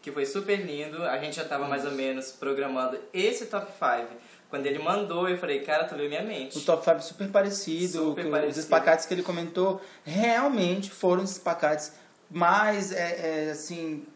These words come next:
Speaker 2: chocantes, né? Mais
Speaker 1: Chocantes.
Speaker 2: bombásticos
Speaker 1: Os
Speaker 2: de,
Speaker 1: mais
Speaker 2: de
Speaker 1: legais,
Speaker 2: todas,
Speaker 1: né?
Speaker 2: os mais legais de todas as seasons. Foram esses, que são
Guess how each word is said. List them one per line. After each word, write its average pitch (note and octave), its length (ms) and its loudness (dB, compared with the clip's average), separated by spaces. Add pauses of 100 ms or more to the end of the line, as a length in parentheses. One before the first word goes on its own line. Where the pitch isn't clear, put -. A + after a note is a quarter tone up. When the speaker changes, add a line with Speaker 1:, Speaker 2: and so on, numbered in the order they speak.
Speaker 2:
chocantes, G3 640 4
né? E3+ 200 4
Mais E3+ 380 0
Speaker 1:
Chocantes. C#3+ 80 -10
Speaker 2:
bombásticos E3 720 4
Speaker 1:
Os D3+ 60 -12
Speaker 2:
de, D#3+ 40 -12
Speaker 1:
mais F#3 140 0
Speaker 2:
de F#3+ 60 -2
Speaker 1:
legais, G3 340 0
Speaker 2:
todas, D#3+ 140 2
Speaker 1:
né? - 80 -2
Speaker 2:
os F3 60 4
mais B3 140 6
legais B3+ 240 6
de G#3+ 40 -4
todas G#3+ 200 0
as A#3+ 120 -4
seasons. D3+ 520 -6 (600)
Foram D#3 360 -2
esses, - 160 -10
que F#3 120 0
são G3 600 2